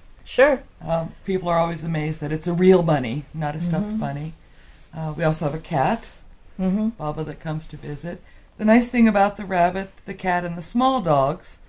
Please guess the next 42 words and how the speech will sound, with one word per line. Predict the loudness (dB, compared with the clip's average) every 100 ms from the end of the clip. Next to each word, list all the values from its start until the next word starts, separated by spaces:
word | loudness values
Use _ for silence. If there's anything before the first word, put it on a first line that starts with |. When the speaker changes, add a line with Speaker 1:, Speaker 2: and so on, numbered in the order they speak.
| -20 -16
Speaker 2:
is | -2 0 0
you |
can | -4 -6
put | -6 -6
them | -2 -2
in | 0
the | 0
lap | 2 2 2 -6
of | -10
someone | -8 -8 -8 -10 -10 -14 -20 -20 -20 _
without | -6 0 2 0
worrying | -4 -2 -4 -6 -10
too | -10 -4
much | -4 -4
about | -4 -6 -6
them. |
They | -8 -6
still | -2 0
have | 0 -4
to |
be | -6 -4 -4 -8 -16 -12
under | -8 -8
control | -8 -12 -6 -4 -4 -6 _ -20 -20 -20 -20 -20 -14
and | -6 -4
watched, | 0 0 0 -4 -12
but | -4 -4 -4 -10 -18
you | -10 -6
don't | -4
have | -6
to | -8
worry | -6 -6
too | -6
much | -8 -8
about | -10 -10
the | -8
weight | -4 -4 -4 -6
on | -8
someone's | -6 -6 -4 -6 -6 -10 -14 -16
lap | -6 -2 -2 -4
in | -10
a |
wheelchair | -8 -8 -10 -12 -10 -10 -10